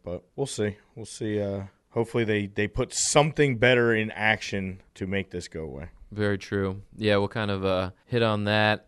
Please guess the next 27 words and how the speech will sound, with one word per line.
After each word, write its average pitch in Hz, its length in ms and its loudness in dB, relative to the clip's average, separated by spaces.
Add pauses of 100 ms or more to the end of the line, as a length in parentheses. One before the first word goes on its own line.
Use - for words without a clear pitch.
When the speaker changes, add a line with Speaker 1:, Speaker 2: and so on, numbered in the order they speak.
Speaker 2:
Uh, 92 300 -4
also, 117 580 2
we'll 104 160 -2
have 98 220 -2
some, 92 360 -6
uh, 92 300 -6
we 101 80 -4
put 151 160 2
up 147 140 2
some 113 160 -2
polls 113 500 2
on 98 140 -2
the 98 100 -2
A 101 140 0
two 101 220 -6
D 98 520 -2 (300)
that 90 180 -2
will 90 80 -4
kind 98 220 -4
of 92 80 -4
be 95 140 -2
our 90 100 -6
question. 104 800 -2 (160)
Um, 90 520 -6 (480)
we'll 95 100 -10
kind 95 240 -4
of 92 240 -6